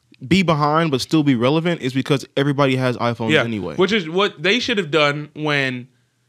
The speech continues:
Speaker 2: they should have done this when Hulu was starting to be,
Speaker 1: <clears throat>
Speaker 2: 'cause they saw what Hulu did,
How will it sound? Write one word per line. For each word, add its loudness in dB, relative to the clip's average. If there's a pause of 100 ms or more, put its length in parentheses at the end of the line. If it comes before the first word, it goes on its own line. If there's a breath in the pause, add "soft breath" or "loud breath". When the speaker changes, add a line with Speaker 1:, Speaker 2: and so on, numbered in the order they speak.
Speaker 2:
they 4
should -2
have -2
done 0
this -4
when -4
Hulu 0
was -4
starting -2
to -10
be, -4
Speaker 1:
<clears throat> -14
Speaker 2:
'cause -2 (460 soft breath)
they 2
saw 4
what 0
Hulu 0
did, 0